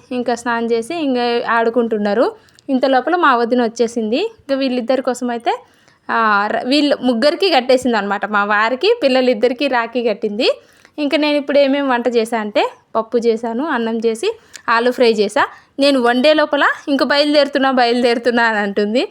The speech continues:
"అయ్యో తినకుండా వెళ్ళిపోతావా?" అని చెప్పేసి. అంటే వాళ్ళ బాబుని ఇంటి దగ్గర వదిలిపెట్టి వచ్చిందంట, వాళ్ళ సిస్టర్ వస్తుందంట అంట, అందుకని "వెళ్ళిపోతా, వెళ్ళిపోతా" అంటది. ఇక బలవంతంగా ఆగమంటే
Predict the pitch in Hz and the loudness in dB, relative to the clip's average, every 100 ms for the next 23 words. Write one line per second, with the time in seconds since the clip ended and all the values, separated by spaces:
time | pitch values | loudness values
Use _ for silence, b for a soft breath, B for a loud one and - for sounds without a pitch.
0 | B B B 240 247 247 240 247 254 262 | B B B -2 2 2 4 2 2 2
1 | 254 233 226 226 226 220 220 220 254 320 | 2 2 0 -2 -2 -2 -2 -2 -2 -2
2 | 285 302 277 247 240 240 269 277 262 247 | -2 0 0 2 2 2 2 2 2 2
3 | 254 240 220 233 240 247 254 240 233 226 | 4 2 0 -2 0 0 2 0 0 -2
4 | 214 202 202 339 - b b b - 262 | -2 -4 -2 -2 -4 b b b -2 0
5 | 262 294 269 330 294 277 - 247 214 208 | 0 -2 0 2 2 0 -2 0 -2 -2
6 | 208 196 - - 247 247 254 294 440 605 | -4 -4 -10 -10 -8 -4 -2 0 -2 -6
7 | b b b - 285 269 285 277 285 269 | b b b 0 2 2 2 2 4 2
8 | 247 262 269 262 226 254 359 311 247 240 | 2 2 2 0 2 2 2 2 2 0
9 | 220 233 233 233 240 233 226 226 233 233 | 0 0 2 0 0 0 0 0 0 -2
10 | 226 370 | 0 0